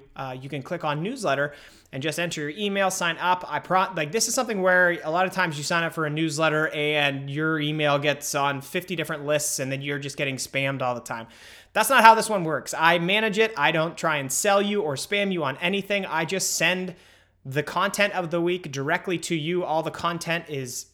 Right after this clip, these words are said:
authored by me, and, um, you know, I'm just trying to help, uh, help you out. So if you're interested, sign up for the newsletter as well.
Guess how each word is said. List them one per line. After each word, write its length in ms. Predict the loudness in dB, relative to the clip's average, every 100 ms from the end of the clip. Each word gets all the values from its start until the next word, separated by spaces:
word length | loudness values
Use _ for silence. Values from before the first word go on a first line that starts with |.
| -2
authored 480 | 0 2 0 -2 2
by 260 | 4 4
me, 400 | 2 0 0 -4 -8 -20 -10
and, 380 | -4 -2 -2 0
um, 500 | 0 0 -4 -8 -12 _
you 100 | -8
know, 60 | -6
I'm 80 | -6
just 100 | -4
trying 160 | -4
to 60 | -2
help, 280 | 0 0 -2
uh, 220 | -2 -2
help 220 | -2 -2 2
you 80 |
out. 220 | 2 2 -4
So 60 |
if 80 | -4
you're 100 | -4
interested, 420 | -4 -4 -4 -4
sign 240 | -2 -4 -4
up 80 |
for 60 | -8
the 80 | -8
newsletter 400 | -6 -4 -4 -4
as 260 | -6 -6
well. 360 | -2 0 0